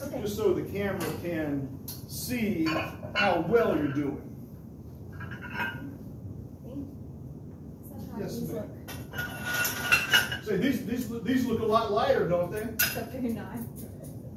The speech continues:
Speaker 2: So,
Speaker 1: Okay.
Speaker 2: if you will, show me your top position one more time, even without the bar.
Speaker 1: Okay.
Speaker 2: Even without the bar. Yeah,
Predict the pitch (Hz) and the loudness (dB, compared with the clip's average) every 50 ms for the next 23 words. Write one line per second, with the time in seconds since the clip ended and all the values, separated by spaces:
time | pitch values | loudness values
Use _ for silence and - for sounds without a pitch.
0 | - - - - - - - - - - - - - - - - - - - - | 2 2 2 2 0 -6 -8 -10 -10 -10 -10 -10 -10 -12 -12 -12 -12 -14 -14 -12
1 | - - - - - - - - - - - - - - - - - - - - | -12 -12 -12 -12 -12 -12 -12 -12 -12 -12 -12 -12 -12 -12 -12 -12 -12 -12 -12 -8
2 | - 214 214 196 202 202 196 - - - - - - - - - - - - - | -4 -2 -2 0 0 0 -2 -4 -6 -10 -12 -12 -12 -12 -12 -10 -10 -10 -10 -10
3 | - - - - - - - - - - - - - - - - - - - 240 | -10 -12 -12 -12 -14 -12 -12 -12 -12 -12 -12 -12 -14 -14 -14 -14 -12 -10 -8 -6
4 | 247 - - 208 208 208 - 226 233 - 311 277 254 233 226 226 - - - - | -6 -6 -6 -4 -4 -4 -2 -4 -4 -4 -2 0 2 2 2 0 -2 -6 -10 -10
5 | - - - 311 311 311 311 262 220 208 180 - - - 214 214 214 - 196 190 | -10 -8 -6 -4 -4 -2 -2 -2 -2 -2 -2 -4 -4 -6 -6 -6 -6 -4 -2 -2
6 | - - - 190 190 - - 214 208 - - - - - - - - 180 175 175 | -2 -2 -2 -2 -2 -2 -2 -4 -4 -4 -6 -6 -8 -8 -10 -8 -6 -4 -2 -2
7 | 175 165 - 185 190 - 202 240 254 247 - 208 190 165 - - - - 127 123 | -2 -2 -2 -2 -2 -2 -2 0 0 2 2 2 2 0 0 0 0 0 -2 -2
8 | - - 135 143 - - - - - - - - - - - 202 202 - 180 160 | -4 -4 -4 -4 -6 -6 -8 -10 -12 -12 -12 -12 -10 -6 -4 -4 -2 -2 -4 -4
9 | 143 - 151 143 - - - - - - - - - - - - - - - - | -4 -4 -4 -4 -4 -4 -6 -6 -8 -8 -8 -8 -8 -10 -10 -12 -14 -12 -12 -10
10 | - - - - - - 143 - - | -10 -10 -10 -10 -10 -8 -8 -6 -6